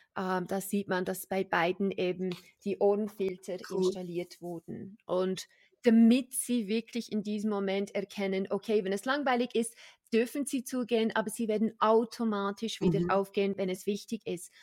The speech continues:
Speaker 1: Also hier ist einfach am
Speaker 2: Ja.
Speaker 1: Gehirn die richtigen Informationen mitzuteilen,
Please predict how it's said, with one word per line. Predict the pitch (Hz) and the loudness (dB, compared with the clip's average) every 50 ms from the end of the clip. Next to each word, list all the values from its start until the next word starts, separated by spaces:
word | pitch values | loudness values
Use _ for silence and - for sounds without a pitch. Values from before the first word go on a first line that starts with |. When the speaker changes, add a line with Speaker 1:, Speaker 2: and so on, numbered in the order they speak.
| - - - _ | -20 -20 -20 _
Speaker 1:
Also | - 202 190 202 | -8 -4 -4 -4
hier | 202 - 233 233 240 262 | -4 -4 -4 -2 -2 -2
ist | 262 240 - - | -4 -6 -6 -6
einfach | 214 214 214 - 214 220 226 - _ _ _ _ | -4 -4 -2 -2 -2 -2 -2 -6 _ _ _ _
am | - 196 196 190 - 208 196 - - | -4 -4 -4 -2 -2 -4 -6 -4 -4
Speaker 2:
Ja. | 165 214 214 | -2 0 2
Speaker 1:
Gehirn | 247 226 | 2 2
die | 214 214 208 | 2 2 0
richtigen | 196 185 196 196 233 - - - 269 214 262 247 | -2 -2 -4 -6 -6 -10 -6 -6 -2 0 0 -2
Informationen | - - 214 220 226 - 233 220 208 202 202 - - - 214 202 196 196 185 180 - | 0 0 -2 -2 -2 -4 -4 -2 -2 -2 -4 -6 -6 -6 -4 -2 -2 -2 -4 -4 -2
mitzuteilen, | 214 202 202 226 233 - - 285 262 - - 233 214 214 208 208 214 | 0 0 0 0 -2 -4 -8 -10 -10 -8 -6 -2 -2 0 0 0 -2